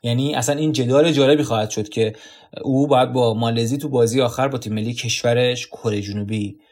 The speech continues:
روبرو بشه. از سال دو هزار و بیست و دو اومده مالزی، قبلتر تو دو مقطع سرمربی المپیک و بزرگسال هنگ کنگ بوده.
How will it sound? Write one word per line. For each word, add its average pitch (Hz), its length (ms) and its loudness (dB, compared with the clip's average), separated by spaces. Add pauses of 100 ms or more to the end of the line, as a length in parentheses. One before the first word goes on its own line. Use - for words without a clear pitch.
(200)
روبرو 131 380 2
بشه. - 360 -4 (280)
از 127 100 -2
سال 135 340 4
دو 123 220 -4
هزار 120 220 0
و - 20 -2
بیست 120 160 -4
و 123 40 -2
دو 120 80 -2
اومده 165 340 2
مالزی، 170 500 0 (220)
قبلتر 123 420 0
تو 131 140 -8
دو 135 180 2
مقطع 123 360 -2
سرمربی 113 640 -4
المپیک 117 600 -4
و 113 240 -4 (120)
بزرگسال 113 600 -2
هنگ 170 280 0
کنگ 165 220 -4
بوده. 151 380 0